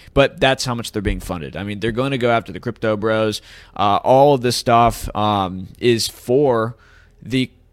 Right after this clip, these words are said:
crackdown of cryptocurrency and to make sure that, A, they can make sure they get more tax, uh,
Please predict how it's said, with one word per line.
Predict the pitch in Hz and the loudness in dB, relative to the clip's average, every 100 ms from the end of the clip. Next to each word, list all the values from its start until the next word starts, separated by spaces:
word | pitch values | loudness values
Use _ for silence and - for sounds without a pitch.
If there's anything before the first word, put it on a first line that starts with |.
| - | 0
crackdown | 175 180 113 107 | 2 2 -2 -4
of | 110 | -6
cryptocurrency | - 113 117 175 143 - - - | -6 -6 -6 -6 -6 -8 -10 -10
and | 110 113 | -10 -10
to | 113 | -6
make | 117 127 | -4 -4
sure | - 123 120 | -4 -4 -2
that, | 107 101 - | -2 -4 -2
A, | 147 165 117 110 117 - - - | 0 2 2 -2 -6 -14 -16 -4
they | 120 | -2
can | 123 113 | -2 -4
make | 110 | -4
sure | - 107 110 | -4 -6 -6
they | 104 | -6
get | 101 110 98 | -6 -8 -8
more | 101 | -10
tax, | 95 - 101 98 - - - _ _ _ _ | -10 -4 0 0 -2 -12 -14 _ _ _ _
uh, | 101 101 92 | -4 -2 0